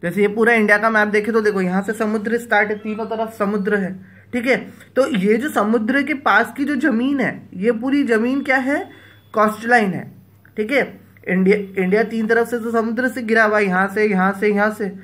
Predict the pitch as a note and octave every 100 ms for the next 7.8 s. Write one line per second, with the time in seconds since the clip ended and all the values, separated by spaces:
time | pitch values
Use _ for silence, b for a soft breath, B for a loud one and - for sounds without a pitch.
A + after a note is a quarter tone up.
0 | B B B A#3 A3+ C#4 - - G#3 A3
1 | A3 C4 C#4+ C4+ A3+ G#3+ - - C4+ C4+
2 | G#3+ G#3 A#3+ C4+ G3+ B2+ - b b b
3 | F#3+ F#3 A#3 B3 A#3 A#3 B3 C4+ C4+ F#3
4 | F#3 - A3 G#3 E3 B2 B2 - b b
5 | b A#3 C4 A#3+ - - - G#3 G#3+ A3
6 | B3+ A#3 B3 B3+ C4 A#3+ A#3+ A#3+ B3+ B3
7 | A#3+ A#3+ A#3+ D4 - G#3 F#3+ B3